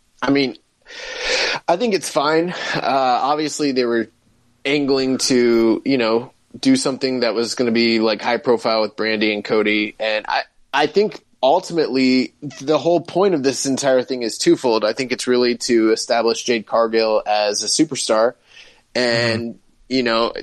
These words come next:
Speaker 1: to get a lot of great exposure for the company via Shaq's notoriety. Um, they've had to kinda switch things up, obviously, because of, you know, Brandy and her pregnancy and everything like that. And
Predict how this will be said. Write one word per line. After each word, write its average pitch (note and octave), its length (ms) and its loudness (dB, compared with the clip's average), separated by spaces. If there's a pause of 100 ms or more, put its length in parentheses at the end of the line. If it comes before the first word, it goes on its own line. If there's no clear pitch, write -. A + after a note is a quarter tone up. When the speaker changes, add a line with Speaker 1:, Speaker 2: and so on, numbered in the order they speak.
Speaker 1:
to A2+ 380 4
get B2+ 200 -2
a B2 40 4
lot A2+ 220 2
of A2 220 -8
great A#2+ 200 2
exposure A#2 480 0
for A2 320 4
the G#2 100 -4
company G#2 680 -2
via G#2+ 600 0 (360)
Shaq's - 400 -2
notoriety. G#2 720 0 (480)
Um, G#2 400 -2
they've A#2 120 0
had D3 120 0
to C3 80 0
kinda B2+ 240 -4
switch B2 240 -2
things A#2 200 -2
up, A#2+ 160 -2
obviously, A#2 420 -2
because A2 280 -2
of, G#2+ 180 -2 (160)
you A2+ 140 0
know, G#2 80 0
Brandy A2 340 0
and G#2+ 100 -4
her A2+ 100 -4
pregnancy B2 500 0
and G2 80 0
everything G2+ 260 0
like G2 160 -2
that. G#2+ 340 0 (680)
And A2+ 360 0